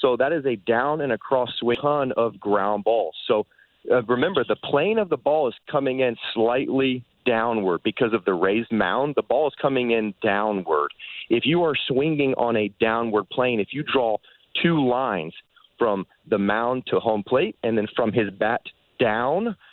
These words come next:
you're gonna find one intersecting point. And if you don't hit that one intersecting point perfectly, it's most likely gonna be a foul off or it's a ground ball. And I think Joe's gonna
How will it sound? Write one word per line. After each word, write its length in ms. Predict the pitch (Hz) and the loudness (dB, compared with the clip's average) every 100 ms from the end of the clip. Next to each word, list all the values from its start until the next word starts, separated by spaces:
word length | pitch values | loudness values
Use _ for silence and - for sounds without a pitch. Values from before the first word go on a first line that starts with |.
| _ | _
you're 120 | 131 | 0
gonna 140 | 160 175 | 0 0
find 240 | - 143 120 | 0 0 0
one 240 | 127 147 156 | 0 0 0
intersecting 720 | 139 135 131 - 131 - 117 | -2 0 -2 0 -2 0 -4
point. 380 | - 139 117 - - | 0 0 0 -2 -2
And 140 | 107 | 0
if 80 | 110 | 0
you 60 | 147 | 0
don't 180 | 156 139 | 0 2
hit 140 | 147 143 | 0 0
that 160 | 143 117 | 0 2
one 200 | 135 135 | 0 0
intersecting 560 | 135 135 - 123 - 104 | 0 0 0 -2 -2 -8
point 280 | - 123 107 - | -2 -2 -2 -6
perfectly, 600 | - 175 190 - 113 110 - _ _ - | -4 -2 -2 0 0 0 -4 _ _ -2
it's 160 | 127 | 0
most 340 | 135 135 143 - | 0 0 -2 -2
likely 300 | 131 131 127 | -2 0 0
gonna 220 | 117 107 | 0 2
be 120 | 101 | 2
a 80 | 87 - | 0 0
foul 260 | 117 120 147 | 0 2 2
off 200 | 185 226 _ - - - | 0 -2 _ -20 -8 0
or 160 | 123 | 2
it's 120 | 117 117 | 2 -2
a 40 | |
ground 440 | 98 110 110 107 | -2 0 0 2
ball. 260 | 101 101 87 - | 0 0 -2 -2
And 180 | 95 | 0
I 60 | 98 | 0
think 240 | 131 165 | 0 0
Joe's 240 | 117 123 127 | 2 0 0
gonna 180 | - | -4